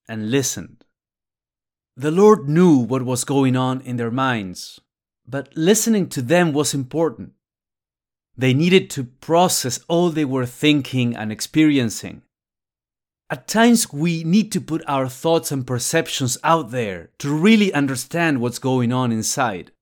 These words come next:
And these disciples needed that. Because it often happens when this first step is skipped, that the message of Christ comes to rest upon an unclear foundation.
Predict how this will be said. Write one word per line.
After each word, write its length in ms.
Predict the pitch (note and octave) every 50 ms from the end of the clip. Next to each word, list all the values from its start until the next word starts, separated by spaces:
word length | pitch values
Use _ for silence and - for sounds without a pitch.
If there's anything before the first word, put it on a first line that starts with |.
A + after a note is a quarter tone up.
| _ _ _ _ _ _ _ _ _ _ _ _ _ -
And 100 | A#2+ B2+
these 180 | D#3 F3+ - -
disciples 720 | E3+ D3+ - - E3+ F3 F3+ - - C3+ A2+ - - -
needed 380 | B2+ D3+ D#3+ D3+ B2+ F#2+ F#2
that. 240 | G2 F#2 C#2 - _ _ _ _ _ _ _ _ _ _ _ _ _ _ _ _ _ _ _ _ _ _ _ _
Because 360 | C3 B2+ - F3+ E3+ - -
it 140 | - E3+ D#3+
often 380 | F3 G3+ G#3 G3+ - - G3 F#3
happens 720 | C#3 - E3 E3+ E3 - - A2+ G2+ F#2 F2+ - - - _
when 160 | - B2+ C3 C3
this 180 | D3 C3 -
first 340 | - - E3+ F3 E3 - -
step 460 | - - - - D3 D3+ C#3 - - -
is 160 | - A2+ -
skipped, 640 | - - - - E3 D#3+ C3 - - - - - _ _ _ _ _ _ _ _ _ _ _ _
that 140 | A2+ C3 B2+
the 80 | C#3+ C#3
message 460 | C#3+ D#3 F#3 F#3 F#3+ G3 D3 - E3+
of 200 | D3 B2 - -
Christ 600 | - F3 F3 E3 D3 A#2+ A2+ - - - - _
comes 340 | - F3 F#3 G3+ G3 F#3+ -
to 140 | - - D#3+
rest 360 | C#3 C#3 D#3 E3 D#3 - -
upon 360 | D3+ B2+ - - C#3 C#3 C#3 C#3
an 160 | - C3 C#3
unclear 640 | C#3 E3+ E3+ E3+ D#3+ - - E3 F3 E3 D#3 D3 C3
foundation. 840 | - - B2+ B2 B2 A2+ C#3+ C#3+ C#3 B2+ B2 - - - F2 -